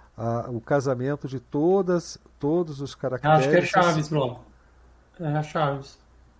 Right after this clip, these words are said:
Speaker 2: quantidade.
Speaker 1: Não, não, não é, não é isso, não é assim, não, é muito mais simples do que parece, é só que eu não, realmente não tô lembrando, tá?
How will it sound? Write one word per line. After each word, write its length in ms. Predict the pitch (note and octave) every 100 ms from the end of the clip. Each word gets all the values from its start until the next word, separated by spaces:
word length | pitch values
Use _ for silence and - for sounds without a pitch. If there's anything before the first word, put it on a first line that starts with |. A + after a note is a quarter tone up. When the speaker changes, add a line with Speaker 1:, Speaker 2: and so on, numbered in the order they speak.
| _
Speaker 2:
quantidade. 640 | - C3 D3 C3 C3 B2 - _ _ - - _ - - -
Speaker 1:
Não, 160 | F#3 G#3
não, 140 | G3
não 160 | F#3+ F#3
é, 100 | D#3+
não 120 | E3+
é 160 | E3
isso, 300 | D#3+ - D3 B2+
não 100 | D3
é 60 |
assim, 160 | D3+ -
não, 80 | D#3
é 60 |
muito 240 | C#3 F3 F3
mais 140 | D#3
simples 340 | - D#3 D3+ C#3+
do 60 |
que 100 | C#3
parece, 500 | - A#2+ A#2+ A#2 -
é 40 | G2+
só 180 | -
que 120 | C#3+ E3
eu 40 |
não, 100 | D#3+
realmente 380 | D3 F3 E3 -
não 120 | D3+
tô 120 | C#3+
lembrando, 440 | D3 B2+ G#2 F#2 F#2 - - - - -
tá? 240 | G#2+ C3+